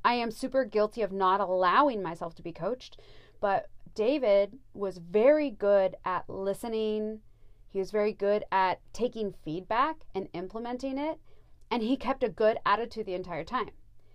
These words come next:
And what I always am looking for in my athletes is that attitude and the want to go out there and the want to try. And he was happy he did it, and I'm super happy for him. There's more to come. And, bro, you wanna come to Grappling Industries? Let's go.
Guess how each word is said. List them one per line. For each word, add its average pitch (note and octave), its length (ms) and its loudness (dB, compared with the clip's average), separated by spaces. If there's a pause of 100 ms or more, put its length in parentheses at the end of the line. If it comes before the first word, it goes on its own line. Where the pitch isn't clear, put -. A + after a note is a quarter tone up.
(240)
And G3+ 100 0
what G#3 100 2
I G#3 140 0 (260)
always B3+ 320 10
am B3 120 -2
looking A3+ 260 -8
for G#3 160 -2
in G3 80 -4
my F#3 140 -2
athletes F#3+ 560 -6
is G3+ 240 -2
that F3+ 380 -2
attitude G3+ 800 -2 (100)
and F3+ 500 -4
the F#3 80 0
want F#3+ 380 6
to G#3+ 80 -6
go F#3+ 160 0
out F3+ 260 2
there F3 140 -4
and F3+ 100 -6
the F3+ 60 -4
want F#3 320 2
to G#3 80 -6
try. F#3+ 500 0
And G3+ 200 -2
he G#3 100 -2
was G3+ 160 -4
happy A3 300 0
he A3 140 -6
did A#3+ 220 0
it, D4+ 220 4 (320)
and G#3 120 0
I'm F#3+ 120 -4
super C#4 500 -2
happy G#3+ 300 -2
for B3+ 180 -6
him. C#4+ 280 -4 (340)
There's A3 220 0
more A3+ 200 0
to A3 60 -2
come. B3+ 400 0 (560)
And, G3+ 180 -2 (560)
bro, A#3+ 240 8
you C4+ 160 4
wanna B3+ 200 4
come C4 200 0
to B3+ 300 6
Grappling G#3 340 0
Industries? B3 400 -4
Let's G#3+ 160 -4
go. D4 300 4